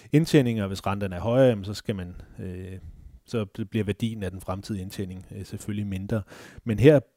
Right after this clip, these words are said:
mod slutningen af året, der er, er aktiefaldet jo så kommet sammen med, med faldende renter og, og en fuldstændig, øh, kapitulation af, af markedsprisningen af, af Fed.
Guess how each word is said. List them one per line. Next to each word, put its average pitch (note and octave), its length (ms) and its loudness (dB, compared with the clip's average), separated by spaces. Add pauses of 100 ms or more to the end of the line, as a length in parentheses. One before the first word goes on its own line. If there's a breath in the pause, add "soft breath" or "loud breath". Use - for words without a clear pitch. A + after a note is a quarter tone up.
(180)
mod A#2 300 -2
slutningen F#3 420 4
af G#2 40 0
året, G#2 200 -2
der B2+ 200 6
er, F#2 240 2 (160)
er F#2+ 180 -6
aktiefaldet G2 680 -4
jo F2+ 60 -10
så G2+ 100 -8
kommet G2 360 -6
sammen B2 400 0
med, F2+ 180 -4 (220)
med F#2+ 120 -12
faldende A2 400 -4
renter G2 380 -4
og, F2+ 320 -6 (540 loud breath)
og F#2 320 -6
en F#2 160 -14
fuldstændig, G2+ 800 -2
øh, F2+ 320 -6
kapitulation G#2 720 -6
af, F#2 200 -8
af F#2 60 -10
markedsprisningen F#2+ 880 -6
af, F2 220 -10 (240)
af - 120 -12
Fed. A2+ 220 -2